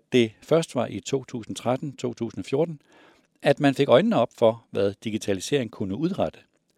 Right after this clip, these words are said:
Man forstod, at man kunne spare penge, og også, at man kunne give en bedre kundeoplevelse. Citat. "Det var en af de helt unikke indsigter, som er åbenlys i dag.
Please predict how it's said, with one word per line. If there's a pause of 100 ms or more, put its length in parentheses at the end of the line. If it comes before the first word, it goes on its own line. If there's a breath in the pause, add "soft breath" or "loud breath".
(340 soft breath)
Man
forstod,
at
man
kunne
spare
penge,
og
også,
at
man
kunne
give
en
bedre
kundeoplevelse. (320)
Citat. (840 loud breath)
"Det
var
en
af
de
helt
unikke
indsigter, (200)
som
er
åbenlys
i
dag.